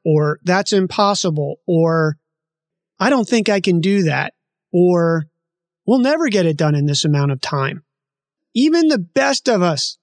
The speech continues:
who are as optimistic, as crazy as fellow entrepreneurs and business owners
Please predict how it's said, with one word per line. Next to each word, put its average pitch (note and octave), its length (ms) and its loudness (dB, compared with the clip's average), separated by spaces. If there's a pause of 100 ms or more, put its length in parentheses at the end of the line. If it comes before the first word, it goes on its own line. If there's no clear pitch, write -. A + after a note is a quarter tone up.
(100)
who G#3+ 120 2
are G#3+ 120 2
as G#3+ 140 -2 (120)
optimistic, A#3 1040 0
as F#3+ 220 0
crazy C4+ 840 -2
as F3+ 240 -2 (100)
fellow B3+ 380 0
entrepreneurs G#3 640 -2
and F3+ 160 0
business C#4 340 0
owners G3 380 0